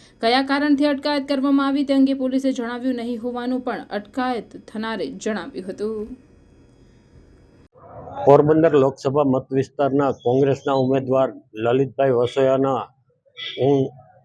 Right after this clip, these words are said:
Speaker 2: ચૂંટણી એજન્ટ કૃષ્ણકાંત ચોટાઈ, ઉપલેટા. ગઈકાલે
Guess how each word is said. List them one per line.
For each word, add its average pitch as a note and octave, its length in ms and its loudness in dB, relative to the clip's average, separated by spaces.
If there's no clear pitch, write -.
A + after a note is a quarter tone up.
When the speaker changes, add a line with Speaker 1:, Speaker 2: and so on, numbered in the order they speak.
Speaker 2:
ચૂંટણી C#3 320 2
એજન્ટ C3+ 380 2
કૃષ્ણકાંત C3 520 0
ચોટાઈ, B2+ 400 -2
ઉપલેટા. G#2+ 460 0
ગઈકાલે D#3 600 4